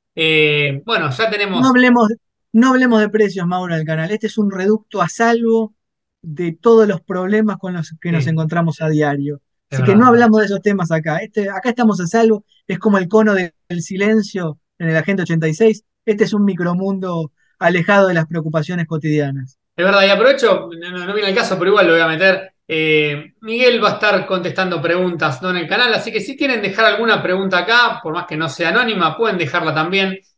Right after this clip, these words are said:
Speaker 1: que él después va a estar contestando, ¿no? O le mandan a él por privado, ya que estamos, no, no, no está de más decirlo.
Speaker 2: Me parece muy bien.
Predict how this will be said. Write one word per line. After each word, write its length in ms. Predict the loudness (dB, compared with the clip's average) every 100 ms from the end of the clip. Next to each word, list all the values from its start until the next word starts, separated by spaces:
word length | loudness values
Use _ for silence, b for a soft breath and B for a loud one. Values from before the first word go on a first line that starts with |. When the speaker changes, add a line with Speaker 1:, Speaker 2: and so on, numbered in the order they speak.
| _
Speaker 1:
que 80 | -4
él 60 | -2
después 240 | 2 2
va 60 | 2
a 20 |
estar 180 | 0 -2
contestando, 640 | -2 -4 -4 -4 -4 -2
¿no? 320 | -4 -6 -14 _
O 340 | -2 2 2 2
le 120 | -2
mandan 280 | -6 -6 -6
a 40 |
él 60 | -4
por 160 | -4 -4
privado, 420 | -2 0 0 -2
ya 160 | -4
que 80 | -6
estamos, 460 | -6 -6 -6 -8 -8
no, 160 | -10
no, 140 | -8 -8
no 100 | -8
está 180 | -6 -4
de 80 |
más 180 | -2 -2
decirlo. 400 | -4 -4 -2 0
Speaker 2:
Me 60 | 2
parece 300 | 0 0 -2
muy 140 | 0
bien. 200 | 0 -2